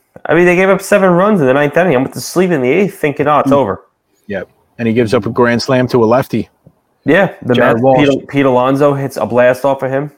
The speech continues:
Speaker 2: Right. So,
Speaker 1: Good
Speaker 2: so
Speaker 1: food.
Speaker 2: I, I, I'm really curious, though, because I, I really, even if he has a great year, I, I think just the fact that Cole laid an egg this month that the writers won't give him the award.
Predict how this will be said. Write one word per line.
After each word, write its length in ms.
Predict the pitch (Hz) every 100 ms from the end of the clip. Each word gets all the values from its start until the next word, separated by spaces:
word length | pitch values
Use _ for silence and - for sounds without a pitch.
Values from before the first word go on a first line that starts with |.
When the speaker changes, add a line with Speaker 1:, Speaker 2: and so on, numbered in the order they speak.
| _ _ _
Speaker 2:
Right. 240 | 117 104 - _ _ _ _
So, 260 | - 135 127
Speaker 1:
Good 120 | -
Speaker 2:
so 240 | - 160
Speaker 1:
food. 100 | - - _ _ _ _ _ _ _ 147
Speaker 2:
I, 140 | 151
I, 400 | 147 160 - 156
I'm 180 | 156 160
really 260 | 214 254
curious, 520 | 165 - 226 277 185 -
though, 160 | 120
because 280 | 123 131 143
I, 120 | 156
I 140 | 151 151
really, 460 | 147 185 226 185 143 _ _ _ _
even 240 | 190 214 254
if 100 | 226
he 60 |
has 160 | 247 214
a 40 |
great 300 | 180 185 226 180
year, 300 | 202 240 135
I, 180 | 147 156
I 120 | 151
think 320 | - 208 226 -
just 200 | 208 -
the 120 | 220
fact 340 | - 180 -
that 240 | 185 143 - _ _ _ _ _
Cole 340 | - 180 226 175
laid 260 | 170 196
an 100 | 185
egg 240 | 160 190 170
this 200 | 180 -
month 360 | 165 208 156
that 160 | 147 139
the 80 | 151
writers 340 | 139 156 156
won't 220 | 160 165
give 120 | 160
him 60 | 151
the 80 | 147
award. 420 | 120 127 117